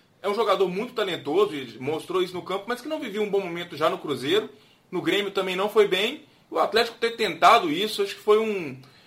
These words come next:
digamos, um avanço de sinal, não, não precisava nem ter começado uma conversa. A primeira vez que o Sampaoli sugeriu o nome do Thiago,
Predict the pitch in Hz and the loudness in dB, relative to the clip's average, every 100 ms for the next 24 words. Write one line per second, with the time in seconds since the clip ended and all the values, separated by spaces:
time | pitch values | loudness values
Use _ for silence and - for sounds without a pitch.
0 | _ - 180 175 170 202 202 147 220 247 | _ -2 0 0 0 6 6 6 4 4
1 | 208 220 - 165 160 143 135 139 156 175 | 0 -8 -2 2 4 2 -4 -8 -8 2
2 | 190 202 233 254 254 247 233 220 226 226 | 2 2 -4 -4 -2 -2 0 4 4 4
3 | 233 240 214 165 143 - - - _ _ | 0 0 0 0 0 -2 -14 -20 _ _
4 | _ 139 147 185 233 214 208 202 196 175 | _ -6 0 2 4 4 2 -6 0 2
5 | 160 151 135 117 - 185 180 160 170 254 | 2 0 -2 -4 -6 0 4 4 2 -2
6 | 180 165 165 180 160 165 147 143 208 220 | -2 -2 -2 -4 -4 -2 6 8 8 2